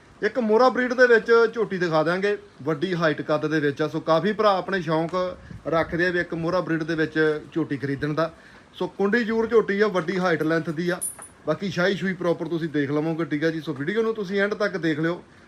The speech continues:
ਤਾਂ ਜੋ ਪੂਰੀ ਜਾਣਕਾਰੀ ਉਹ ਸਾਰੇ ਫਾਰਮਰ ਭਰਾਵਾਂ ਨੂੰ ਮਿਲ ਸਕੇ। ਬਾਕੀ ਇੱਥੇ ਆਣ ਕੇ ਮੇਰਾ ਭਰਾ ਟਿੱਪ ਕੇ ਆਪਣੀ ਤਸੱਲੀ ਤੁਸੀਂ ਕਰਨੀ ਆ, ਕਿਉਂਕਿ ਗੱਭਣ ਨਾਗ ਆ। ਇੱਕ ਤਕਰੀਬਨ ਜਿਹੜੀ ਝੋਟੀ ਆਪਾਂ ਤੁਹਾਨੂੰ ਦਿਖਾਉਣੀ ਆ, ਕੱਚੀ ਅਜੇ ਸਮਾਂ ਲੈਂਦੀ ਆ, ਕੋਈ ਦੋ ਢਾਈ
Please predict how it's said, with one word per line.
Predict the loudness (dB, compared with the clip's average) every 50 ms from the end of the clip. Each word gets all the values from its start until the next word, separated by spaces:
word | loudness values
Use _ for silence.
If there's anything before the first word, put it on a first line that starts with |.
| -10 -4 0
ਤਾਂ | 0 2 2
ਜੋ | 0
ਪੂਰੀ | -2 -2 -2 -2 0 2
ਜਾਣਕਾਰੀ | 2 2 2 2 2 2 2 2 2 0
ਉਹ | 0 0
ਸਾਰੇ | 0 0 0 2
ਫਾਰਮਰ | 2 0 0 0 0 -4 -4
ਭਰਾਵਾਂ | -4 -4 -4 -2 -2 -2
ਨੂੰ | -2
ਮਿਲ | -2 -4 -4 -4
ਸਕੇ। | -6 -10 -10 -10 -14 -16 -20 -20 -20 -20 -20 -20 -20 -20 -20 -20 -20 -20 -20 -20 -20 0 6
ਬਾਕੀ | 6 6 8 8 4
ਇੱਥੇ | 6 10 10
ਆਣ | 10 10 10
ਕੇ | 10 8
ਮੇਰਾ | 8 10 8 6 6
ਭਰਾ | 4 4 4 4 4 4 2 -2 -6 -20 -14 -6 -2
ਟਿੱਪ | -2 -2 -2 -2
ਕੇ | -2 0
ਆਪਣੀ | 0 0 0 -2 -4
ਤਸੱਲੀ | -4 -4 -2 -2 -2 -2
ਤੁਸੀਂ | -4 -4 -4 -6 -4 -2
ਕਰਨੀ | -2 -2 0 0 0 -2 -2
ਆ, | -4 -6 -12 -20 -20 -20 -20 -18 -10 -6
ਕਿਉਂਕਿ | -6 -4 -4 -4
ਗੱਭਣ | 0 0 0 2 4 2 2
ਨਾਗ | 2 2 0 0 0
ਆ। | -2 -4 -6 -10 -20 -20 -20 -20 -20 -20 -20 -20 -20 -10 -4
ਇੱਕ | -4 -2 -2 -2
ਤਕਰੀਬਨ | -2 -2 -2 -2 -2 -2 -2 -2
ਜਿਹੜੀ | -2 -2 -2
ਝੋਟੀ | -2 -2 -2 -2 -2 -2
ਆਪਾਂ | -2 -2 -4
ਤੁਹਾਨੂੰ | -6 -4 -4 -4
ਦਿਖਾਉਣੀ | -2 -2 -2 -2 0 -2 -2
ਆ, | -4 -6 -10 -16 -12 -6
ਕੱਚੀ | -6 -6 -4 -2 -2 0 2 2
ਅਜੇ | 2 0 0
ਸਮਾਂ | -2 -2 0 0 0
ਲੈਂਦੀ | 0 0 0 0 -2
ਆ, | -2
ਕੋਈ | -2 -2 -4
ਦੋ | -4 -2 -2 -2 0 0
ਢਾਈ | 0 0 -2 -2